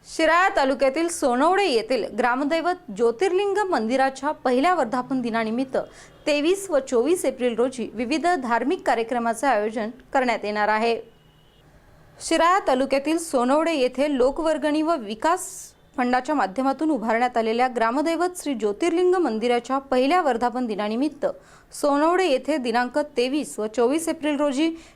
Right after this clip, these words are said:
विविध धार्मिक उपक्रमांचे आयोजन करण्यात आले आहे. सोनवडे येथील श्री ज्योतिर्लिंग दैवत हे ग्रामस्थांबरोबरच परिसरातील भाविक भक्तांचे श्रद्धास्थान म्हणून ओळखले जाते. त्यामुळे नेहमीच ज्योतिर्लिंग देवाच्या दर्शनासाठी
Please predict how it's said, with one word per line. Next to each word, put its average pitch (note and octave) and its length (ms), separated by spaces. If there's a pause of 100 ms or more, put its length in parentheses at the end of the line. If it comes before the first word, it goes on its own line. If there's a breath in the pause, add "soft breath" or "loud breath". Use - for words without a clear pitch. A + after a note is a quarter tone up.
विविध D#4 300
धार्मिक D4 480
उपक्रमांचे B3 580
आयोजन A3 340
करण्यात A#3+ 380
आले G#3+ 120
आहे. A3 280 (520)
सोनवडे D4 520
येथील D#4 340 (360 loud breath)
श्री D#4 160
ज्योतिर्लिंग E4 600
दैवत A#3 460
हे A3 60
ग्रामस्थांबरोबरच D4 1080
परिसरातील B3+ 640
भाविक A#3 400
भक्तांचे C4 560
श्रद्धास्थान D4 680
म्हणून B3 340
ओळखले G#3+ 380
जाते. G#3 420 (480)
त्यामुळे C4 360 (320 loud breath)
नेहमीच D#4 480
ज्योतिर्लिंग D#4+ 640
देवाच्या A#3 460
दर्शनासाठी A3+ 800